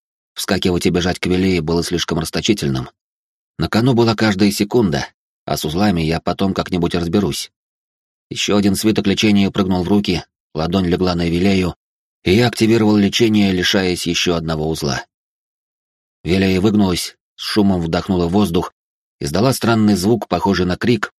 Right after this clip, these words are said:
но тут же обмякла. Я на несколько мгновений опешил. Лечение почему-то не сработало. Должно было сработать. Пришла здравая мысль перевернуть девушку на живот, чтобы посмотреть на рану.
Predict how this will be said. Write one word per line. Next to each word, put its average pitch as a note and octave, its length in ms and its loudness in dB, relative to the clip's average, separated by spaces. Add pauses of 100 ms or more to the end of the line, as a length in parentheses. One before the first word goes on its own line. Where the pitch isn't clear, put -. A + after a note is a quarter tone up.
(520)
но E2 140 -6
тут F#2 240 -4
же F#2 100 0
обмякла. F2 500 -4 (880)
Я D#2+ 160 -4
на E2+ 140 -2
несколько F2+ 320 -2
мгновений F2+ 400 0
опешил. - 460 -4 (500)
Лечение A#2 480 -2
почему-то A2+ 400 0
не G#2+ 100 2
сработало. G#2 580 0 (540)
Должно D2 480 -2
было D#2+ 160 -2
сработать. D#2+ 580 -6 (1120)
Пришла C3 300 0
здравая A2 340 2
мысль F#2+ 340 0
перевернуть F#2 480 0
девушку F#2 380 0
на F#2 80 0
живот, F2 380 -2 (340)
чтобы E2+ 260 -4
посмотреть F2 440 -2
на F2 100 -2
рану. D2 320 -4